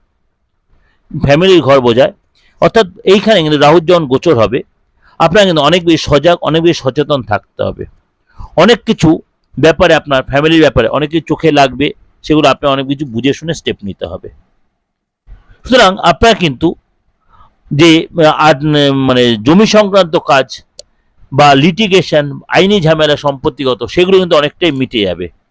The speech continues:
এবং আপনার রিনোভেশনের কাজ, রিপেয়ারের কাজ, সেখানে আপনি সাকসেস পাবেন, সেই কাজগুলো আপনি মিটিয়ে নিতে পারবেন। গাড়ি কিনবেন এবং গাড়ি,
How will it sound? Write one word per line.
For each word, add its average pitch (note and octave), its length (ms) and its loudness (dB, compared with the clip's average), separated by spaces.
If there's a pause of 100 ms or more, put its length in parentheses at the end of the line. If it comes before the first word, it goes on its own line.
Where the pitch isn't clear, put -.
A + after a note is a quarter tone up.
(720)
এবং G#3+ 320 4
আপনার F3 400 2 (600)
রিনোভেশনের G#3+ 600 2
কাজ, C#3 320 0
রিপেয়ারের F#3 460 2
কাজ, D#3 180 2
সেখানে F#3+ 340 0
আপনি E3+ 420 -4
সাকসেস C#3+ 420 -4
পাবেন, D#3+ 300 -4
সেই D3 220 -2
কাজগুলো D3 320 -2
আপনি C#3+ 140 -6
মিটিয়ে C#3 240 -6
নিতে D#3+ 140 -4
পারবেন। D3+ 220 -2 (760)
গাড়ি F3 220 4
কিনবেন F#3 520 -4 (340)
এবং E3 260 0
গাড়ি, E3 360 2